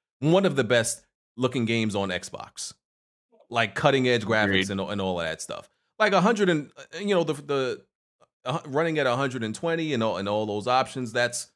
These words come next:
Speaker 1: that's important and, and that's great. And I'm not taking it away from that. But,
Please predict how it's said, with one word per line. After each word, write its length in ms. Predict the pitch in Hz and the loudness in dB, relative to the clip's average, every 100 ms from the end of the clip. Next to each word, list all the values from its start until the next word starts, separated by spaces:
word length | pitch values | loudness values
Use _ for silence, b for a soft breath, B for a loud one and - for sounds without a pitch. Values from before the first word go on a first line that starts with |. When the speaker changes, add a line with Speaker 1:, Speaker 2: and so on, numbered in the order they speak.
| _ _ - | _ _ -4
Speaker 1:
that's 180 | 143 147 | -4 -2
important 460 | 113 143 135 87 | -6 -2 -2 -2
and, 160 | 104 - | -8 -6
and 100 | 110 | -4
that's 160 | 113 | -4
great. 380 | 92 110 123 - _ _ _ _ _ _ | -4 -2 -2 -4 _ _ _ _ _ _
And 100 | 107 | -4
I'm 120 | 113 | -2
not 160 | 117 107 | -2 -2
taking 280 | 123 117 110 | -4 -2 -2
it 100 | 98 | -2
away 220 | 95 113 | 0 -2
from 180 | 110 76 | -4 -10
that. 260 | 67 60 | -12 -10
But, 260 | 90 90 - | -8 -8 -8